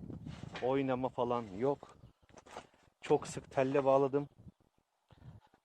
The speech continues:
Bakın canavar gibi oldu. Gayet sağlam oldu. Şimdi koyunların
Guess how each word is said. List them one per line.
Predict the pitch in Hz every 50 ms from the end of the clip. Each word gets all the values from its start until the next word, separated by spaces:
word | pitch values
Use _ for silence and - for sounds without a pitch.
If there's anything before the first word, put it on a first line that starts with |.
| _ _ -
Bakın | 120 - - 127 120
canavar | 113 143 147 147 147 143 139 131
gibi | 123 123 120 123
oldu. | 131 123 123 113 120 135 131 - _ _ _ _ _ _ _ _ _ _ _ _ _ _ _ _ _ _ _ _ _ _ -
Gayet | 147 147 143 139 131 -
sağlam | - 143 139 135 135 135 127 123
oldu. | 117 113 110 143 151 - - - _ _ _ _ _ _ - - _ _ _ - - - _ _ - _ - - - - - - - - - - - _ _ _ _ _ _ _ _ _ _ _ - _ _ _ _ - - -
Şimdi | - 151 139 131 127
koyunların | - - - 151 147 147 143 143 139 139 165 170